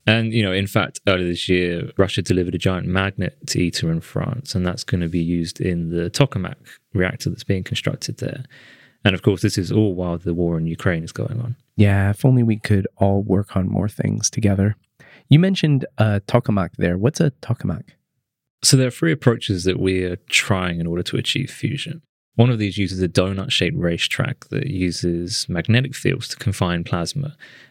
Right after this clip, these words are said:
Speaker 1: and that device is called a tokamak. And again, the naka Q S T I went to, they're doing experiments with the kind of plasma that would be involved with that. Another way to confine the plasma is to use helical coils, and there's actually a place in Japan,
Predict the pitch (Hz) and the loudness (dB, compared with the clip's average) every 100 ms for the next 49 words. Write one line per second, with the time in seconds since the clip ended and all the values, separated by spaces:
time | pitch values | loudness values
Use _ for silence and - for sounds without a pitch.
0 | - 92 95 98 101 90 85 - - - | 0 0 2 0 0 -2 -2 -4 -8 -6
1 | - - - - - - _ - - - | -4 -4 -4 -6 -8 -16 _ -20 -20 -20
2 | - 95 95 98 87 90 95 92 98 98 | -2 2 2 2 0 0 2 2 0 0
3 | 104 104 - 113 107 110 113 - 143 135 | 2 0 0 0 0 0 -2 0 2 2
4 | 101 95 - 95 90 92 87 - - 90 | -2 -6 2 2 2 -2 -4 -4 -2 -2
5 | 87 90 82 - 85 - 90 82 87 85 | -2 -4 -4 -2 -4 -2 -4 -2 -2 -4
6 | 82 90 120 - 113 90 90 98 87 85 | -4 -8 -14 -16 -8 -6 -4 -4 -4 -4
7 | 85 82 82 87 - 87 - - - - | -2 -4 -2 -4 -2 -4 -6 -12 -20 -20
8 | - - _ _ _ 110 139 151 113 101 | -20 -20 _ _ _ 2 4 2 2 0
9 | - 95 101 92 87 95 85 92 87 85 | -4 -2 0 -2 -2 -2 -2 -2 -4 -6
10 | - - 101 95 90 - 104 95 - - | -10 -4 -2 0 -2 -2 0 0 -2 -4
11 | - - 90 87 92 98 - 95 95 98 | -2 0 0 -2 -6 -6 -2 0 0 0
12 | 107 104 98 - 92 - 87 90 - - | 0 -2 -2 0 0 0 -2 -2 -2 -2
13 | 95 | 0